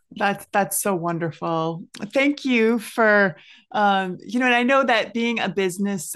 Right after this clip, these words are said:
owner myself, it's hard. It's hard to, um, and there's so many roadblocks <laughs> that kind of, um, you know, come along your path as you're trying to help women.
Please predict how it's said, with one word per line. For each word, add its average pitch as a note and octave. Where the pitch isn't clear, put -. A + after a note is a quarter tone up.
owner F#3
myself, F3+
it's G#3
hard. F3+
It's -
hard F#3
to, F3
um, F3+
and F#3+
there's G3
so G#3+
many B3+
roadblocks F#3
<laughs> D#4+
that D#4
kind D4+
of, C4
um, G#3
you A#3
know, A3
come A#3+
along G#3+
your G3+
path G3+
as F#3+
you're F#3+
trying G3
to F#3+
help F3+
women. E3+